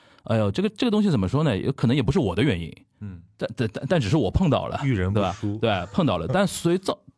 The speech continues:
Speaker 1: 但是我那么多年一直有种感觉，就是我特别怕没有正向反馈。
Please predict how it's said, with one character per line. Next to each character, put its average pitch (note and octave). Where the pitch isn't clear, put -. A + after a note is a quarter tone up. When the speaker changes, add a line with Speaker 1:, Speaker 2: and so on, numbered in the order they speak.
Speaker 1:
但 C#4
是 B3
我 G#2+
那 A3
么 C#3+
多 A#2+
年 G2+
一 E3
直 A#2+
有 G2+
种 B2+
感 A2
觉， F#2
就 B2+
是 B2
我 F2+
特 -
别 G#2+
怕 -
没 F#2+
有 A#2
正 A2+
向 A2
反 -
馈。 B2+